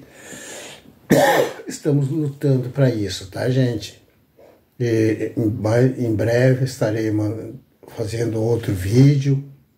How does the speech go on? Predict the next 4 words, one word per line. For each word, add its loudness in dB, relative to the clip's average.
e -6
compartilhando 0
com -4
vocês. -6